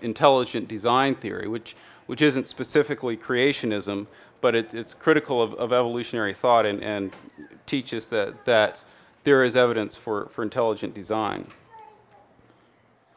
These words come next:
And so as, as our culture rejected the, the existence of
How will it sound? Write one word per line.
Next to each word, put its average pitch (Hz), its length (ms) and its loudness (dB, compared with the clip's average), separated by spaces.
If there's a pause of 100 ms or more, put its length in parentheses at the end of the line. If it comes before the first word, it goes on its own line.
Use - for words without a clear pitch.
(380)
And 143 180 -4
so 165 200 10
as, 156 520 10 (320)
as 156 360 8
our 143 180 4
culture 160 640 2
rejected 131 680 4
the, 117 320 -6
the 131 100 -2
existence 120 680 0
of 117 400 4